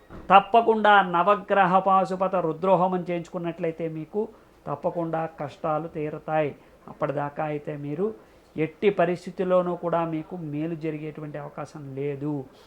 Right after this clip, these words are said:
ఎదురు దెబ్బలు తగులుతూ ఉంటాయి, అవమానాలు కలుగుతూ ఉంటాయి, అనారోగ్యాలు కలుగుతూ ఉంటాయి. నేను భయపెడుతున్నాను అని మాత్రం మీరు ఎట్టి పరిస్థితుల్లో అనుకోవద్దు. ముందు అన్నీ మంచిగానే కన-,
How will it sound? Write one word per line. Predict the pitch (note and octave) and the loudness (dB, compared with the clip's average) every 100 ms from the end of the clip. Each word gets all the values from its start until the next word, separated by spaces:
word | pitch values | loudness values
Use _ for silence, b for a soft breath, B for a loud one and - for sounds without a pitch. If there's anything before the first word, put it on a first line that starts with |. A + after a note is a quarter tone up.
| B - | B -12
ఎదురు | D3+ C#3+ F3 | -8 -2 0
దెబ్బలు | F3 E3 F3 | 4 4 4
తగులుతూ | E3 D#3+ D#3+ D#3 | 2 -2 -4 -4
ఉంటాయి, | E3 D#3 E3 D#3 | -6 -4 -4 -2
అవమానాలు | D3 D3 D#3+ E3 E3 E3 | -2 -4 -2 -2 -2 -4
కలుగుతూ | D#3+ D#3 D#3 E3 | -4 -6 -6 -6
ఉంటాయి, | D#3+ D3+ E3 | -6 -4 -2
అనారోగ్యాలు | D#3 C#3+ D#3 E3 D#3+ D#3 E3 D#3+ | -2 -4 -4 -2 -4 -4 -2 -2
కలుగుతూ | D#3+ D#3 D3+ | -4 -8 -8
ఉంటాయి. | - G#2 E3+ - B B B B B B - | -10 -6 -6 -6 B B B B B B -2
నేను | E3+ E3+ | 2 2
భయపెడుతున్నాను | C3+ C#3+ E3+ G#3 A3 G3+ G3+ G3 G3 G3 F#3+ | 0 0 2 4 6 4 2 2 4 4 4
అని | F#3 F3+ | 0 0
మాత్రం | E3+ F3 - F3+ F3 | -2 -2 -2 -4 -2
మీరు | E3 D#3+ | -4 -2
ఎట్టి | D3+ C#3 F3+ | -4 -6 -6
పరిస్థితుల్లో | E3+ D#3+ E3+ D#3+ D#3+ | -4 -4 -6 -8 -4
అనుకోవద్దు. | D3 D3+ E3+ D#3+ D#3 | -4 -4 -2 -2 -4
ముందు | F#3 D#3 D#3+ F3 | -8 -6 -4 -2
అన్నీ | D#3+ F3+ G#3+ A#3 | -2 -2 -4 -2
మంచిగానే | G#3+ F#3+ F#3+ F#3+ F3+ | -2 -2 -2 0 -2
కన-, | F3 E3+ | -2 -4